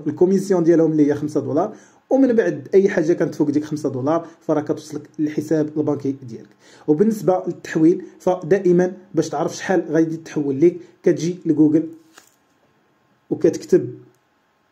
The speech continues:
دولار تو ماد، يعني دولار بالدرهم، هنا كيبان لك شحال ساوي، فشوفوا راه طاح بزاف. اذا هنا كيبان لك باللي الدولار ساوي عشرة فاصلة حداش، ولكن انت راه ما غتوصلكش هاد عشرة فاصلة حداش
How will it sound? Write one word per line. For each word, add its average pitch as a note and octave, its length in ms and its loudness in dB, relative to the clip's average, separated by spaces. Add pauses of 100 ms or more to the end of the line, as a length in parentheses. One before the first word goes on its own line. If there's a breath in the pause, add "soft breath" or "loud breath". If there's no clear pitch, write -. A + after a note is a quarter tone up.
(720)
دولار D3+ 500 2 (1000)
تو E3 200 4 (100)
ماد، D3+ 320 -2 (300)
يعني D3+ 320 0 (200)
دولار D3+ 440 2
بالدرهم، D3 560 -2 (180 loud breath)
هنا E3+ 320 -2
كيبان D#3 240 4
لك D#3+ 120 2
شحال - 220 -2
ساوي، D3 300 -2 (220 loud breath)
فشوفوا D3+ 380 -2
راه D3 80 -2
طاح C#3 240 -6
بزاف. C#3 440 -2 (320 soft breath)
اذا F3+ 140 4
هنا E3+ 220 0
كيبان E3 300 2
لك - 120 0
باللي D#3 400 2
الدولار D3+ 420 2
ساوي D3+ 300 2
عشرة D#3+ 260 -2
فاصلة D3+ 280 -2
حداش، E3 300 -4 (180 loud breath)
ولكن F#3 440 2 (140)
انت D#3 160 -2
راه D#3+ 60 2
ما D#3+ 120 -2
غتوصلكش E3 520 -2
هاد D#3 140 0
عشرة D#3+ 300 -2
فاصلة D#3 340 0
حداش E3 440 -4